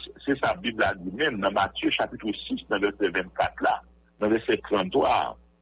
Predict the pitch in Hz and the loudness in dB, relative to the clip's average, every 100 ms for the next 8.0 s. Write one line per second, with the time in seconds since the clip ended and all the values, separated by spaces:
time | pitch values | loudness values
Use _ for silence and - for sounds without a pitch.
0 | - 104 113 110 - 143 117 123 110 - | -6 -2 0 -2 -2 0 0 -2 -4 -4
1 | - 156 - 117 95 - - _ 110 120 | -8 -8 -2 2 2 -2 -20 _ 0 0
2 | - 110 - 101 92 120 131 104 113 104 | 2 0 2 0 2 4 4 2 -2 2
3 | 110 - 117 - 104 101 117 - - - | 2 2 -2 0 0 0 -2 -2 -6 0
4 | 120 135 135 107 123 113 120 120 - 120 | 0 2 2 0 -4 -2 0 0 -4 -2
5 | 107 117 294 254 - 320 330 - - - | 0 2 2 -2 -4 -4 -4 -12 -2 2
6 | - 139 - 170 - 120 113 113 131 107 | 2 2 0 0 2 4 4 4 4 4
7 | 98 104 123 120 95 98 90 135 151 | 4 4 2 -2 2 0 2 4 4